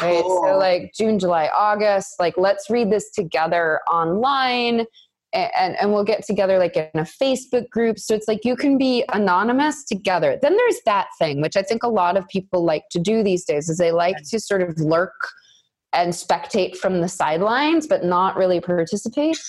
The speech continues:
Speaker 1: So you might be that person. You might be like, "I wanna be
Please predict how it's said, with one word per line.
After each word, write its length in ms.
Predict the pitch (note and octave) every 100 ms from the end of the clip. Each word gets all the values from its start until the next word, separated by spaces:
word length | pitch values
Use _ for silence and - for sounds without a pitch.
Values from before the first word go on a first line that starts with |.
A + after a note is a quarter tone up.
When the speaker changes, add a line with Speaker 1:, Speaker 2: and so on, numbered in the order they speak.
| - - -
Speaker 1:
So 220 | - A3+
you 160 | A#3 A#3+
might 260 | C#4 C#4+
be 140 | C#4 B3+
that 300 | G3 F3 D3
person. 380 | - D3 C#3 D#3+
You 80 | F#3
might 260 | G3+ A#3 A#3+
be 200 | A#3+ A#3
like, 260 | G#3 G3 -
"I 120 | A#3+
wanna 220 | D#4+ G4
be 420 | G4 F4 B3+ -